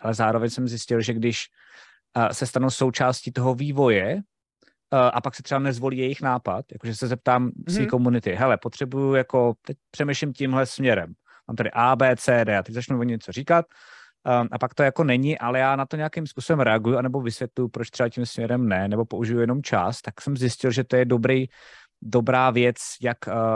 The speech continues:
Speaker 1: jak být v klidu jako streamer, protože
Speaker 2: Mhm.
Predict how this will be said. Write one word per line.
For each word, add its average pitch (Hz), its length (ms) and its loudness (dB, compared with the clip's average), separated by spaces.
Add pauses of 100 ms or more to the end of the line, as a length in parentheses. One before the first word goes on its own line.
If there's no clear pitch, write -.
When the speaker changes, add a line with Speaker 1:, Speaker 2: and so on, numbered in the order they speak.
(320)
Speaker 1:
jak 131 160 -8
být 143 160 0
v - 80 -20
klidu 123 220 2
jako 101 220 0
streamer, 87 500 -8
protože 104 480 0
Speaker 2:
Mhm. 110 180 6